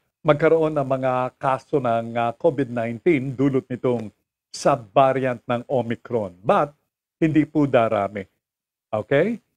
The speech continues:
Now, in the case nito pong, ah, covid nineteen, more on this. Atin naman dakuan ang, ah, Octo Research, ah, Group. Oh. At, ah, alam nyo, very active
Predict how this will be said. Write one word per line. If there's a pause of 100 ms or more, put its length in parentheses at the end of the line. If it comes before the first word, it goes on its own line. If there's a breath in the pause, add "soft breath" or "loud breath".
(260)
Now, (720)
in
the
case
nito
pong,
ah,
covid
nineteen,
more
on
this. (480)
Atin
naman
dakuan
ang,
ah,
Octo (640)
Research,
ah,
Group. (400)
Oh. (640)
At, (160)
ah,
alam
nyo,
very
active